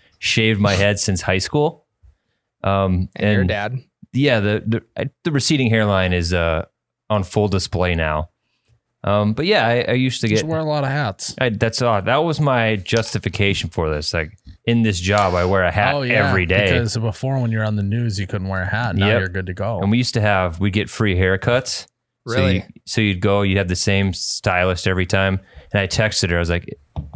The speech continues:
Speaker 1: "How can I cut my hair during this quarantine?" She's like, "You can't." So I just buzzed it.
Speaker 3: I don't know. I heard there was some videos going around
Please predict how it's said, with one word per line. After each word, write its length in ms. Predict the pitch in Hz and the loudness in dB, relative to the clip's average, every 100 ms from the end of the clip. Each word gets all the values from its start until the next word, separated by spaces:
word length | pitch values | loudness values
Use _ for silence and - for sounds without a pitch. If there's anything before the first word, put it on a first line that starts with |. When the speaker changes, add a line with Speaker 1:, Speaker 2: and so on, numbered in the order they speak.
| 71 _ - | -16 _ -16
Speaker 1:
"How 640 | - 107 110 135 147 - - - | -6 -2 0 0 -2 -6 -18 -4
can 160 | 117 | -2
I 100 | 107 | 0
cut 240 | - 117 104 | 0 -2 0
my 160 | 101 | 0
hair 260 | 92 90 92 | 2 0 0
during 280 | 85 90 87 | 0 0 0
this 160 | 85 | -2
quarantine?" 640 | - - 87 80 85 76 76 | -4 -2 -2 -2 -2 -4 -6
She's 180 | - 87 | -4 -4
like, 140 | 82 - | -4 -4
"You 240 | 87 95 | -2 -2
can't." 480 | - - 80 - - _ - - - - | 0 -2 -2 -6 -16 _ -20 -20 -20 -4
So 300 | 190 247 - | -2 -2 -2
I 80 | 185 | -2
just 200 | 185 - | -2 0
buzzed 320 | 87 85 87 | 0 0 0
it. 160 | 95 92 | -2 -2
Speaker 3:
I 140 | 131 | -4
don't 100 | 165 | -4
know. 140 | 190 196 | -2 -2
I 180 | 135 135 | -2 -4
heard 220 | 160 165 | -4 -4
there 100 | 151 | -4
was 160 | 139 | -4
some 160 | - 120 | -4 -4
videos 360 | 117 131 131 117 | -4 -4 -4 -2
going 240 | 120 117 | -2 -2
around 560 | 107 110 107 110 104 | -2 -2 -2 -4 -6